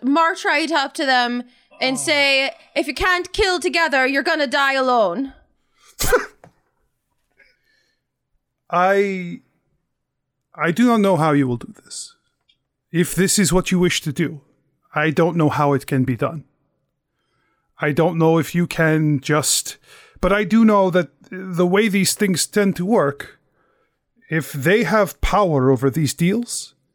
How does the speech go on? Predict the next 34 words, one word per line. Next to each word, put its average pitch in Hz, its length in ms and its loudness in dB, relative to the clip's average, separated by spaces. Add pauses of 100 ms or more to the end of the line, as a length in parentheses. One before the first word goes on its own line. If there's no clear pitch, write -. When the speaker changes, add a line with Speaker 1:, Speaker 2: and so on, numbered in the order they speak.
(140)
Speaker 3:
they 165 180 0
will 196 140 2
need 175 280 4
to 165 140 2
exert 143 420 0
that 151 180 -4
power. 131 460 -2 (680)
They 160 100 2
will 190 120 2
need 185 220 2
to 180 80 0
know 147 600 2 (240)
that 147 160 -4
what 151 180 -2
they 147 140 2
have 135 200 -2
done, 156 260 0
that 143 140 0
they 165 100 2
have 147 180 0
been 135 400 2 (500)
duped, - 380 -2 (1040)
and 135 200 -2
they 147 140 2
will 147 180 2
need 139 380 2
to, 127 420 -4 (3500)
they 180 100 2
will 190 120 2
need 180 200 2
to 180 140 0
execute 156 520 -4
upon 135 280 -8
that 143 280 -16